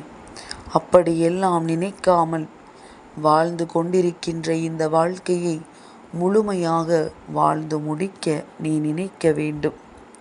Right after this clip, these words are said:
வாழ்க்கையில் உயரும் வரை, தான் நினைத்த உயரத்தை அடையும் வரை காதுகளை மூடிக்கொள்ளத்தான் வேண்டும். அப்படி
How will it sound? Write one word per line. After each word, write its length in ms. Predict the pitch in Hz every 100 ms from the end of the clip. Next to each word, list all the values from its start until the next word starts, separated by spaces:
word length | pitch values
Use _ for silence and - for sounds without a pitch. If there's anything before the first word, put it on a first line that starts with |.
| - - - - - -
வாழ்க்கையில் 720 | 151 156 170 - 175 165 165 156 - - - -
உயரும் 520 | 160 175 185 196 175
வரை, 340 | 160 160 160 170 - - - - - -
தான் 260 | 165 160 160
நினைத்த 600 | 165 185 202 - 175 170
உயரத்தை 760 | 165 175 196 185 - 175 165
அடையும் 420 | 160 160 190 185
வரை 320 | 156 156 160 151 - -
காதுகளை 680 | 170 160 165 165 160 160 156 170 165
மூடிக்கொள்ளத்தான் 1080 | 175 190 180 - 160 160 156 - 165 156
வேண்டும். 420 | 156 160 175 170 - - - - - - - - - - -
அப்படி 560 | 160 - 170 160 156